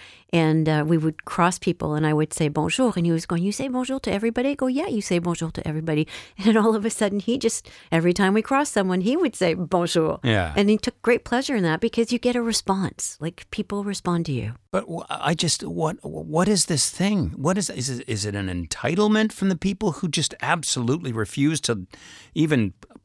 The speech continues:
Speaker 2: participate in the language? Uh, y-, you don't have to go to a class to learn bonjour and au revoir. You just don't.
Speaker 1: No, and plus there are great online systems that you could do at your own pace, and, and y-, you've been,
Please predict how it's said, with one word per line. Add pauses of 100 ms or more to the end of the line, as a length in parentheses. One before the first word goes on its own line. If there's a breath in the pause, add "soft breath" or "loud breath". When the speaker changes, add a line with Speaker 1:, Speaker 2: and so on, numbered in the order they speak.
(140)
Speaker 2:
participate
in
the
language?
Uh,
y-,
you
don't
have
to
go
to
a
class
to
learn
bonjour
and
au
revoir. (240 loud breath)
You
just
don't. (180)
Speaker 1:
No,
and
plus
there
are
great (160)
online
systems (300 soft breath)
that
you
could
do
at
your
own
pace,
and,
and
y-,
you've
been,